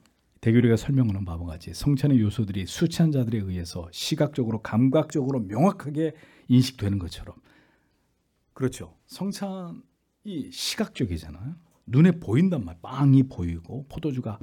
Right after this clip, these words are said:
붉은빛 포도주가 보인단 말이죠. 그리고 이것이 먹으면 정확하게 입에서 그 맛이 느껴지잖아요. 이렇게 시각적, 감각적으로, 미각적으로 정확하게 인식되는 것처럼 이것만큼이나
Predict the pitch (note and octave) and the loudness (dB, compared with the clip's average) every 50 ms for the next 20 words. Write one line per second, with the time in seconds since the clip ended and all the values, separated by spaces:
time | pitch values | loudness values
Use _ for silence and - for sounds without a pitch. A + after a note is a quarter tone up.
0 | - _ - A#2 A#2 A#2+ C3 B2 A2+ - B2+ - _ - - C#3+ C#3 A#2+ A2 G2+ | -16 _ 0 0 2 4 2 2 2 -2 -8 -8 _ -14 -8 -8 -6 -8 -8 -10
1 | G#2 - - - F#2 G2+ G#2+ G#2 F2 E2 _ _ _ _ - _ - _ _ _ | -14 -16 -14 -12 -10 -8 -8 -8 -10 -12 _ _ _ _ -20 _ -20 _ _ _
2 | _ - - - - - - - _ _ _ - - D#3 F3 F3 D3+ C#3 C3 D3 | _ -20 -20 -20 -20 -20 -20 -20 _ _ _ -4 -2 0 2 2 2 2 4 4
3 | E3+ E3 C3+ A#2 G2 G2 A2+ C#3 D#3 D#3+ B2+ - - - - F#3 - - E3+ D#3+ | 4 4 4 0 0 0 0 0 -2 -2 0 0 0 2 2 2 2 2 0 0
4 | D3+ E3 D#3 D3 C3 D3+ C#3+ C3 - C3 A#2+ - - G#2 F2+ - E2+ F#2 - - | 2 2 0 2 4 4 2 2 0 -6 -4 -2 -2 -4 -2 -4 -6 -6 -6 -2
5 | - C#3+ C#3 - A2 B2 B2+ C3 - F3+ D3+ A2 G#2 F#2+ E2+ F#2+ E2+ D#2 D2+ D2+ | -2 -2 -2 2 2 2 2 2 2 2 2 2 2 -4 -4 -6 -6 -6 -8 -10
6 | D#2+ E2 E2+ - - D#3 E3+ E3 - - - - - - _ - - - - E3 | -12 -12 -12 -8 -8 -6 -4 -4 -6 -6 -12 -20 -20 -20 _ -10 -4 -2 0 2
7 | F3 E3+ E3+ - F3 E3 E3 - - A2+ B2 C3+ C#3+ C#3+ C3+ C3+ - C3 A2 G#2 | 2 2 0 0 0 -2 0 0 0 2 2 2 2 0 -2 -2 -4 -6 -4 -4
8 | G#2+ G#2+ G#2+ G#2+ A2+ G#2+ C3+ C3 C3 - A#2 G#2 A2+ A2 A2 - - - - - | -4 -4 -2 -2 0 0 0 -2 -2 -4 -6 -6 -4 -4 -6 -6 -6 0 6 8
9 | G3 G#3+ - - C#3+ C3 D3 D3+ - C#3+ C#3+ D3+ F3+ G#3 - B3 B3+ - - B2 | 8 8 8 4 2 4 4 2 4 6 8 10 10 10 8 6 2 4 2 4
10 | A2+ A#2+ B2 A2+ G2+ - - - F2+ G2+ A#2+ B2 F#2+ E2 E2+ - _ _ _ _ | 4 4 4 2 0 -6 -8 -8 -4 0 0 0 0 -2 -6 -14 _ _ _ _
11 | _ _ _ _ - D3 D3 D3+ A3+ A#3 A3+ G#3+ F3 C3 C3 D3 C3 - - C#3+ | _ _ _ _ 4 8 12 12 12 12 12 12 12 12 10 8 8 6 2 2
12 | B2 G2+ F2+ E2 - - - | 2 2 -2 -6 -10 -12 -20